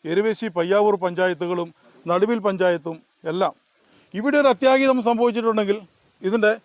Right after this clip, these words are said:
പ്രതിഫലനങ്ങൾ ശ്രീകണ്ഠപുരം മുതൽ വളപട്ടണം പുഴയുടെ ഓരത്ത് താമസിക്കുന്ന സകല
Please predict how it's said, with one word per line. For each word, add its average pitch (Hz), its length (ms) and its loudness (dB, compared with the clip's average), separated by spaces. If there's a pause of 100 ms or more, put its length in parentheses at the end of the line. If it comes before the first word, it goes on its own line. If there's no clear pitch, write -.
(340)
പ്രതിഫലനങ്ങൾ 233 680 2 (1300)
ശ്രീകണ്ഠപുരം 240 600 2
മുതൽ 214 180 2 (260)
വളപട്ടണം 247 500 2
പുഴയുടെ 233 340 2
ഓരത്ത് 233 260 0 (100)
താമസിക്കുന്ന 202 500 -4 (300)
സകല 185 260 0